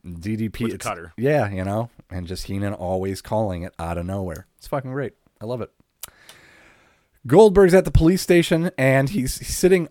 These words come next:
Speaker 1: up against the wall, and he just keeps banging the back of his head <laughs> off of this wall, and the cop's like, "Knock it off." Uh, and his buddy, who's the cop, says, "All right, Liz, drop the charges,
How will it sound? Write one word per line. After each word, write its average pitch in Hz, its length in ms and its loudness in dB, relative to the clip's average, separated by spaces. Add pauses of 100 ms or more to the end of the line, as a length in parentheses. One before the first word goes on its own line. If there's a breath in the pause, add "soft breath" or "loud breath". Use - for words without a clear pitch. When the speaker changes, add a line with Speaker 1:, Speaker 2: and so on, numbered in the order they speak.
Speaker 1:
up 147 160 2
against 139 340 2
the 120 80 -2
wall, 107 480 4
and 117 140 -4
he 107 80 -4
just 127 180 -6
keeps 113 240 -8 (240)
banging 135 400 2
the 107 80 -4
back 120 380 -4
of 107 80 -4
his 110 200 -2
head 117 260 -4
<laughs> - 60 -10
off 110 200 -4
of 107 100 -12
this 110 180 -10
wall, 120 140 -2
and 110 100 -8
the 107 60 -8
cop's 135 380 -6
like, 117 180 -4
"Knock 135 400 -4
it 135 100 -4
off." 120 540 -2 (880 soft breath)
Uh, 135 400 8
and 143 220 -2
his 147 160 0
buddy, 135 320 4
who's 127 160 0
the 104 80 -6
cop, 127 200 4
says, 120 200 -2
"All 131 100 4
right, 120 220 4
Liz, 120 220 0
drop 120 200 -2
the 127 80 -10
charges, 98 540 -2